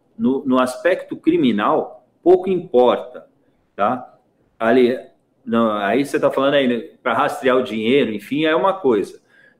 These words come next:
Existem duas linhas de crime aí. Os crimes contra o sistema financeiro, porque é um crime de perigo abstrato, ou seja, só a oferta de investimento coletivo que foi feita pela,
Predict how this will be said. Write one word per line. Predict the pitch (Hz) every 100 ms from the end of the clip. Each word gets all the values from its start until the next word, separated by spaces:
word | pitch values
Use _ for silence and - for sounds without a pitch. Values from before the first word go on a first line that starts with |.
| _
Existem | 143 143 220 220 175
duas | 196 226 196 -
linhas | 180 151 107
de | 110
crime | - 110 101 98
aí. | 87 85 _ -
Os | 117
crimes | - 185 175
contra | - 185 185
o |
sistema | 151 151 180 165
financeiro, | 156 139 123 - 175 170 110 - _ _ _ _
porque | - 117 175
é |
um | 160
crime | 175 175 170
de | 151
perigo | - 151 196
abstrato, | 170 131 - 131 156 165
ou | 165
seja, | - 117 104
só | - 220
a | 240
oferta | - - 165 - 127
de | 127
investimento | 139 - 131 165 170
coletivo | 156 131 - 104 98
que | -
foi | 143 127
feita | 160 165 165
pela, | 123 113 98 -